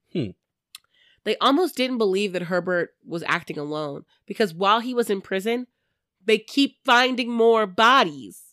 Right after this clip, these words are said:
Speaker 1: Well, yeah, there are other people killing out there.
Speaker 2: Exactly.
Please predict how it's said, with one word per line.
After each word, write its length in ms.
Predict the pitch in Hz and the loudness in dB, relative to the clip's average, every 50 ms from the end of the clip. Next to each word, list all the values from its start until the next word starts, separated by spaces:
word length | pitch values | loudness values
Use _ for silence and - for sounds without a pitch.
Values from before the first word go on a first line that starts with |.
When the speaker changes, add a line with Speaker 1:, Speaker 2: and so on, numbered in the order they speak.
| _ _ _ _ _ _ _ 247 _ _ 220 | _ _ _ _ _ _ _ _ _ _ -14
Speaker 1:
Well, 220 | 220 240 247 208 - _ _ _ | -10 -8 -8 -10 -10 _ _ _
yeah, 280 | 214 262 294 285 247 | -10 -10 -8 -8 -10
there 240 | 220 196 240 254 233 | -8 -6 -6 -6 -6
are 80 | 240 277 | -4 -4
other 200 | 262 254 254 254 | -4 -4 -4 -4
people 240 | - 269 269 254 220 | -6 -8 -8 -8 -10
killing 360 | - - 302 302 339 330 - | -6 -4 -4 -2 0 2 2
out 120 | 156 151 196 | 2 4 6
there. 280 | 208 214 208 202 - | 6 6 6 4 0
Speaker 2:
Exactly. 760 | 185 180 160 160 196 170 160 - - - - - - - - | -2 -8 -2 -2 -2 -2 -2 -6 -12 -16 -14 -14 -14 -14 -18